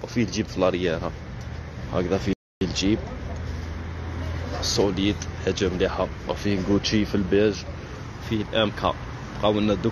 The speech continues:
كولير برك. مية وربعين، هذا مية وربعين يدير. مية وربعين الشعب الزين. مية وربعين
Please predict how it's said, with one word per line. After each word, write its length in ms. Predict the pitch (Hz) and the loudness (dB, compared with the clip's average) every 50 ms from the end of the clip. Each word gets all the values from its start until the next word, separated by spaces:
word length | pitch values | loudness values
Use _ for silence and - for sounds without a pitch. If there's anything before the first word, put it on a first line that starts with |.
| - - | 2 2
كولير 280 | 117 113 113 113 107 101 | 4 6 6 6 4 2
برك. 260 | 98 101 90 - 110 101 | 0 -2 -2 -2 -2 0
مية 120 | 107 110 | 2 2
وربعين، 500 | 110 110 107 101 92 104 101 101 95 90 | 4 4 2 2 2 0 0 0 0 -2
هذا 200 | 90 92 92 110 | -2 0 2 2
مية 280 | 113 104 98 107 107 104 | 2 4 4 4 4 4
وربعين 420 | 104 98 85 90 95 104 107 107 | 4 4 2 0 0 0 2 2
يدير. 300 | 104 104 - 98 95 85 - - - - - - - - - - - - - - - - 98 | 0 0 0 0 -2 -2 -2 -6 -8 -10 -10 -10 -8 -8 -8 -8 -8 -8 -8 -8 -6 -2 2
مية 120 | 101 104 101 | 4 6 6
وربعين 640 | 95 95 95 95 92 95 101 104 104 104 104 101 | 6 6 4 4 2 2 2 2 2 2 2 0
الشعب 320 | 95 - - 107 95 101 95 | 0 0 0 0 0 0 -2
الزين. 420 | 95 92 - - 117 117 107 90 - - - - - - - - - - - - - - - - - - - - 95 | -4 -4 0 2 2 2 2 0 -2 -6 -8 -8 -8 -6 -6 -8 -8 -8 -8 -8 -8 -8 -8 -8 -8 -8 -6 -4 0
مية 180 | 101 110 107 107 | 4 4 6 6
وربعين 340 | 107 107 98 104 104 104 | 6 4 2 0 0 -2